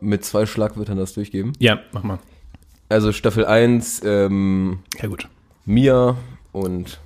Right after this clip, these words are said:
Speaker 2: Bill.
Speaker 1: Fucking and Punching und Bill.
Speaker 2: Ja, ja.
Speaker 1: Ähm, ja, Staffel zwei ist Lou Ashby und,
Speaker 2: Mhm.
Speaker 1: äh, Vagina Town.
Speaker 2: Vagina Town.
Speaker 1: Vagina Town, äh, mit, das ist die Charlie-Story mit Daisy.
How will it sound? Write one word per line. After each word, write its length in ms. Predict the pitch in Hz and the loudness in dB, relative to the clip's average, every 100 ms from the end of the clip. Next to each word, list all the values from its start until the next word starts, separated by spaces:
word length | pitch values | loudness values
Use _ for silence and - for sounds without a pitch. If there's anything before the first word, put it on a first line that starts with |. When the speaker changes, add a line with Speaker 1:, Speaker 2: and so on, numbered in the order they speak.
| - | -2
Speaker 2:
Bill. 220 | 107 107 | 2 2
Speaker 1:
Fucking 320 | 107 101 104 | 0 -2 -2
and 120 | 92 | -2
Punching 560 | - 127 131 123 120 110 | -2 -4 -2 -2 -2 -4
und 160 | 90 95 | -2 2
Bill. 340 | 160 107 95 - 131 | 2 2 -2 -8 -6
Speaker 2:
Ja, 60 | |
ja. 100 | 104 - - _ _ _ - | -6 -6 -20 _ _ _ 2
Speaker 1:
Ähm, 720 | 120 123 123 123 120 120 117 _ _ - _ - - | 4 6 4 2 2 0 -4 _ _ -20 _ -12 0
ja, 160 | 113 | 0
Staffel 220 | 117 104 | 2 -4
zwei 220 | - 113 104 | 2 4 4
ist 160 | - | 0
Lou 220 | 107 107 107 | -2 0 2
Ashby 560 | 131 - - 120 117 - | 0 0 -4 0 0 0
und, 520 | 104 101 101 98 101 113 - | 2 2 4 2 2 -2 -6
Speaker 2:
Mhm. 60 | 92 | -8
Speaker 1:
äh, 140 | 92 - | -6 -6
Vagina 440 | 98 98 107 139 143 | -4 0 2 2 2
Town. 340 | 151 156 262 - - - - - _ _ _ _ - - | 0 0 -4 -8 -10 -12 -14 -20 _ _ _ _ -20 -16
Speaker 2:
Vagina 640 | 101 - 101 101 98 95 95 | -16 -12 -10 -8 -6 -8 -10
Town. 240 | - 107 | -12 -6
Speaker 1:
Vagina 260 | 104 104 104 | -2 -2 -2
Town, 280 | 110 104 | -2 -4
äh, 120 | 98 104 | -2 -2
mit, 220 | 104 95 | -2 -4
das 120 | 95 | -8
ist 180 | 95 - | -10 -8
die 100 | 95 | -10
Charlie-Story 600 | - 98 101 98 101 95 | -6 -4 -4 -6 -6 -6
mit 160 | 90 85 | -6 -6
Daisy. 340 | 98 117 175 | -6 -8 -10